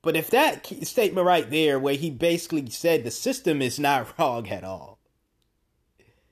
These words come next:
"Mister, I'ma have black folks' backs,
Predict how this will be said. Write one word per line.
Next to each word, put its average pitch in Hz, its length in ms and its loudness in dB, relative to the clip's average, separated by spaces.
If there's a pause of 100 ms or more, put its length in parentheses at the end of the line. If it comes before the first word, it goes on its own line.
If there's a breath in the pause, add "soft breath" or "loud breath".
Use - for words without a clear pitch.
(560)
"Mister, 156 260 0
I'ma 160 240 4
have 151 320 2
black 135 300 0
folks' 120 260 -2
backs, - 720 -10